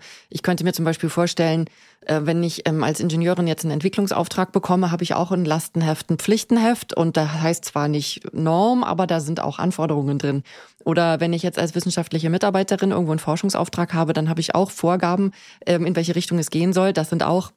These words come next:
Anforderungslisten. Die heißen nicht Norm, aber es sind Anforderungslisten. Und da könnte genauso spannend sein, sich diese Fragen zu stellen bezüglich dieser Art von Anforderungsliste, die du gerade an-, erwähnt hast.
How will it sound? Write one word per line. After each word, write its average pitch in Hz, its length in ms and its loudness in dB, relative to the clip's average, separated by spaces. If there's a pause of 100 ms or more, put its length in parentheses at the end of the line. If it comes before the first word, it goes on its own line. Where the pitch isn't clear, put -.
Anforderungslisten. 151 1080 0
Die 151 140 -2
heißen 143 280 0
nicht 151 200 -2
Norm, 202 320 2
aber 170 240 0
es 160 100 -4
sind 143 140 -4
Anforderungslisten. 143 880 -2 (420)
Und 185 420 0
da 147 180 0
könnte 156 360 0
genauso 165 360 2
spannend 160 360 0
sein, 147 200 -2
sich 147 140 -4
diese 156 220 -6
Fragen 147 380 -2
zu - 160 -6
stellen 151 520 -2
bezüglich 170 500 -4
dieser 202 360 2
Art 151 180 -2
von - 140 -6
Anforderungsliste, 156 840 -2
die 160 80 -6
du 156 80 2
gerade 147 420 -2
an-, 143 260 0
erwähnt 165 380 0
hast. - 240 -6